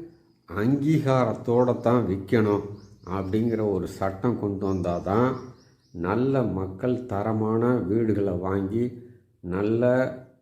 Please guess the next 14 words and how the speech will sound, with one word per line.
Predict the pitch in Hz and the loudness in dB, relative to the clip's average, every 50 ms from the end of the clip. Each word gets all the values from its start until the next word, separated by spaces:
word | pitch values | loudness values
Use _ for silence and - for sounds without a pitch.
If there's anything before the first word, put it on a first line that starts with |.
| _ _ _ _ _ _ _ _ - 95 | _ _ _ _ _ _ _ _ -10 -4
நிம்மதியான | 98 107 120 135 143 147 139 123 123 120 117 113 117 120 98 | 0 0 2 4 6 6 6 6 4 4 4 2 0 0 0
வாழ்க்கை | 87 98 104 107 107 - 110 98 | 0 0 0 0 0 0 0 0
வாழ | 92 92 92 92 | 0 0 -2 -2
முடியும். | 90 90 85 82 82 82 80 80 - - - - _ _ _ _ _ _ | -2 -4 -4 -4 -6 -6 -8 -8 -12 -20 -20 -20 _ _ _ _ _ _
இதை | 87 90 95 95 104 120 135 - - - | -8 -6 -4 -2 0 0 0 -2 -4 -8
அரசு | - 80 87 98 120 117 - - 98 | -8 -6 -4 -2 -2 -2 -2 -4 -2
யோசிக்கணும். | 90 92 101 101 98 - 107 92 - 101 98 120 139 156 143 - - - - - _ _ _ _ _ | 0 0 0 0 0 -2 -6 -4 -2 -2 0 0 0 -2 -4 -8 -12 -18 -20 -20 _ _ _ _ _
இதை | 95 95 101 104 131 147 165 151 - - - - - - _ | -6 -4 -2 0 2 2 2 0 -4 -8 -12 -18 -20 -12 _
பார்த்தீங்கன்னா, | 120 117 117 127 120 123 127 131 120 110 110 104 | -6 -2 2 4 4 4 4 4 2 2 0 0
ஒரு | 98 95 92 85 | 0 0 0 0
ஐந்நூறு | 82 87 98 120 139 139 139 139 127 113 107 | 0 0 2 2 4 4 4 4 4 4 2
ஸ்கொயர் | - - - - 123 127 139 139 | 0 -4 -4 -2 0 2 2 0
ஃபீட்டு | 139 - 135 123 127 - 127 113 98 87 | 0 0 0 0 0 0 0 0 0 0
வீடு | 95 110 120 127 131 120 107 87 85 90 101 120 - - - | 2 2 4 4 4 4 2 0 0 0 -2 -2 -4 -6 -14